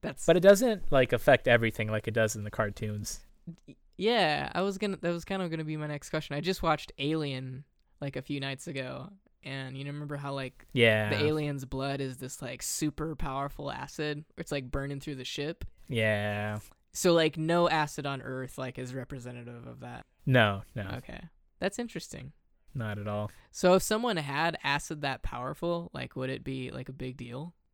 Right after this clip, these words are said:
Speaker 1: Would it be like, "Holy cow."
Speaker 2: Like a, a real life acid with the properties of, like, movie acid?
Speaker 1: Right.
Speaker 2: Oh, yeah, that would be a big deal.
Speaker 1: Wow. They'd be like, "We can melt tanks with this.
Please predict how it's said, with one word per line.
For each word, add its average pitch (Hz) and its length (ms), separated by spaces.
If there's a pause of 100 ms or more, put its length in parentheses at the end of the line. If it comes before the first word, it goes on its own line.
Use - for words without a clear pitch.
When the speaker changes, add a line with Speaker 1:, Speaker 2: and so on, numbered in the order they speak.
(180)
Speaker 1:
Would 139 60
it 131 40
be 135 120
like, 127 180
"Holy 139 260
cow." 135 400 (200)
Speaker 2:
Like 135 160
a, 143 180
a 123 120
real 135 200
life 117 300
acid 120 640
with 117 140
the 117 80
properties 113 560
of, 110 220 (580)
like, 110 160
movie 123 320
acid? 143 340
Speaker 1:
Right. 131 260 (280)
Speaker 2:
Oh, 127 100
yeah, 107 140
that 110 80
would 117 80
be 120 80
a 110 60
big 107 180
deal. 107 180 (300)
Speaker 1:
Wow. 127 380 (260)
They'd 143 160
be 147 80
like, 135 160
"We 151 100
can 139 220
melt 139 240
tanks 127 340
with - 140
this. - 360